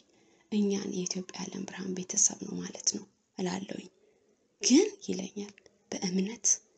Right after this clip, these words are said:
ጽኑ።" እንዲህ ይለኝ፣ "በእምነት ጽኑ" ይለኛል። እሺ፣ ይኸውንም እሺ እለዋለሁ። ከዛ "በይ ወደ ቤትሽ ሂጂ" ይለኛል። እሺ ብዬ ተነስቼ መንገድ ጀምርና መታጠፊያ ነገር ከገባሁ በኋላ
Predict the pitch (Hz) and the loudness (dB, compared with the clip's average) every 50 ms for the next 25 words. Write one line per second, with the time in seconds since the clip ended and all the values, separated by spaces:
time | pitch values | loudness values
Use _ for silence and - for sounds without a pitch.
0 | _ _ _ _ _ _ - - - - - 196 175 - - - _ _ _ _ | _ _ _ _ _ _ 8 8 8 8 6 2 -4 -4 -8 -16 _ _ _ _
1 | _ _ _ _ _ _ _ _ _ _ _ _ _ _ _ _ _ _ _ _ | _ _ _ _ _ _ _ _ _ _ _ _ _ _ _ _ _ _ _ _
2 | _ _ _ _ _ _ _ _ _ _ _ _ _ - - - - 190 190 185 | _ _ _ _ _ _ _ _ _ _ _ _ _ 2 2 2 0 -4 -4 -4
3 | 185 185 190 190 185 - 196 - 202 185 175 180 190 214 208 - - - - - | -6 -6 -6 -6 -6 -6 -4 -2 -2 -2 -2 -4 -6 -6 -6 -4 -6 -6 -6 -10
4 | _ _ _ _ - - - 214 202 190 190 185 - - _ _ _ _ - - | _ _ _ _ 2 4 4 4 2 0 0 -2 -4 -10 _ _ _ _ -20 -16
5 | - - 175 - - 180 - - - - _ _ - 190 - - - - 202 196 | -12 -10 -10 -8 -10 -10 -12 -14 -20 -20 _ _ -2 0 0 2 2 0 -2 -6
6 | - - _ _ _ _ _ _ _ _ - 196 190 190 190 196 202 220 233 233 | -10 -14 _ _ _ _ _ _ _ _ -8 -4 -4 -2 -2 -2 -2 -2 -4 -4
7 | - 208 202 - - - - 196 190 190 - - 190 180 180 185 - - 190 - | 0 4 6 8 8 6 4 0 -6 -10 -12 -12 -10 -10 -10 -10 -10 -14 -18 -20
8 | _ _ _ _ _ _ _ _ _ _ _ - - - 208 214 - 262 285 277 | _ _ _ _ _ _ _ _ _ _ _ -12 -8 -6 -4 -2 -2 -2 -4 -6
9 | - _ - 196 196 185 185 190 190 185 190 185 185 180 175 - - - - - | -10 _ 0 2 2 2 2 0 0 2 2 4 2 2 2 2 4 6 6 4
10 | - - - - 214 202 - - _ _ _ - - - - 220 214 202 185 196 | 4 0 -4 -6 -6 -8 -12 -14 _ _ _ 2 2 4 4 2 0 -2 -4 -6
11 | 196 202 - 208 196 190 196 - - 208 - - - 269 285 - - _ _ _ | -4 -4 -6 -4 0 4 4 4 4 4 0 -2 -2 -2 -4 -8 -12 _ _ _
12 | _ _ _ - 208 208 202 196 190 190 196 190 - 196 190 185 185 190 190 190 | _ _ _ 2 4 4 4 4 2 -2 -2 -4 -4 -2 -2 -2 -2 -2 -2 -4
13 | 185 202 233 254 - _ _ _ _ _ _ _ - 196 190 - - 214 226 - | -4 -4 -4 -8 -12 _ _ _ _ _ _ _ -6 -6 -4 -2 -4 -4 -4 -6
14 | - - - 190 185 190 190 196 202 - - 208 202 - 196 196 - 196 190 196 | -8 -10 -6 -4 -4 -4 -4 -6 -8 -10 -10 -12 -12 -12 -12 -12 -10 -10 -10 -8
15 | 190 196 196 202 226 | -8 -8 -8 -8 -8